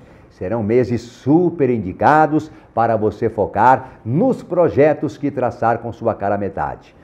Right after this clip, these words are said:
Passeios, viagens, filhos e fatos ligados ao ambiente doméstico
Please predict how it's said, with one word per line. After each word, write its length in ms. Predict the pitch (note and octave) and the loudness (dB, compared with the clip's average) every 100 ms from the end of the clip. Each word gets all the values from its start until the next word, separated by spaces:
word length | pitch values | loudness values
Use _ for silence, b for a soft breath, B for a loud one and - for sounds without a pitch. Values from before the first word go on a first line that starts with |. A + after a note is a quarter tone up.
| b b - | b b -2
Passeios, 640 | F3 - A3 A3+ G#3 F3+ | -2 8 10 10 8 0
viagens, 720 | F#2+ C#3+ E3 F3+ E3+ D#3 - | 0 2 4 4 2 -2 -2
filhos 480 | D#3+ F#3+ F#3 F3 - B B - | 2 2 2 -2 -6 B B -4
e 140 | G#3 | -4
fatos 560 | D#3 - E3 E3 D#3+ A#2+ | -4 0 2 2 -2 -4
ligados 560 | B2 A2 B2 A2+ A2+ | -2 0 0 0 0
ao 160 | B2 A#2+ | 2 2
ambiente 480 | A2+ G2 G2+ G2+ A2+ | 0 -2 -4 -4 -2
doméstico 840 | G2 A3+ F#3+ G3 F#3+ G#3+ A#3+ A#3 | 4 6 6 4 2 -2 2 0